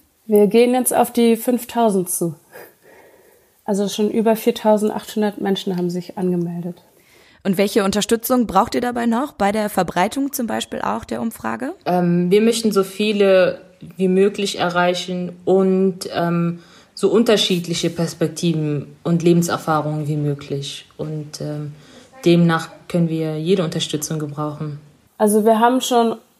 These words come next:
Speaker 1: unheimlich viel Unterstützung erfahren, so. Also die Umfrage ist ja bei eoto, bei Each One Teach One angesiedelt. Und als schwarze Selbstorganisation haben wir natürlich viele Verbindungen zu anderen schwarzen Organisationen und Vereinen.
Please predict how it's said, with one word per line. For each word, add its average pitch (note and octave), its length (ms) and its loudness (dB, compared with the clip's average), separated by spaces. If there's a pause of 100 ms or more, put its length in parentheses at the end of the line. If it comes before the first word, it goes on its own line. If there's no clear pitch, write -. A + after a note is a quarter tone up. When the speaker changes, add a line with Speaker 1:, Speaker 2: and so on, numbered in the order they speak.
(200)
Speaker 1:
unheimlich A3+ 480 2
viel A#3+ 180 0
Unterstützung G#3+ 720 -2
erfahren, A#3+ 540 0
so. B3 360 -2 (200)
Also G3+ 200 -2
die G3+ 360 0
Umfrage G#3 500 -2
ist - 140 -4
ja G#3 80 2
bei G3 400 2
eoto, G#3 480 -2
bei G3+ 120 -2
Each G#3 220 -4
One G3+ 100 -2
Teach - 280 -10
One G3+ 120 -2
angesiedelt. A#3 720 0 (500)
Und G3 140 0
als G3 180 -2
schwarze G3+ 260 2
Selbstorganisation G3+ 1040 0
haben G#3 160 4
wir G3+ 80 4
natürlich G3 640 -2 (160)
viele G#3 540 2
Verbindungen A3 600 2
zu F#3+ 360 2
anderen A#3+ 260 2
schwarzen - 420 -6
Organisationen G3+ 720 -2
und G3+ 140 -4
Vereinen. G3 480 -2